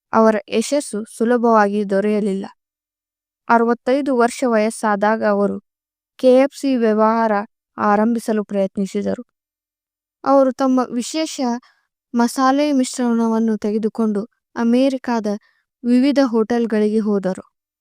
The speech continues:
ಸುಮಾರು ಸಾವಿರದ ಒಂಬತ್ತು ಹೋಟೆಲ್ ಮಾಲೀಕರು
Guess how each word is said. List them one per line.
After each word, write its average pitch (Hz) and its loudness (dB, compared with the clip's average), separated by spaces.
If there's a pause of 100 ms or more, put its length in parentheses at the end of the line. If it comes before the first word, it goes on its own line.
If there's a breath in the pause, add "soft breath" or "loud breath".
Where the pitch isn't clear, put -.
(760)
ಸುಮಾರು 254 0
ಸಾವಿರದ 254 0
ಒಂಬತ್ತು 254 0
ಹೋಟೆಲ್ 240 0
ಮಾಲೀಕರು 214 -2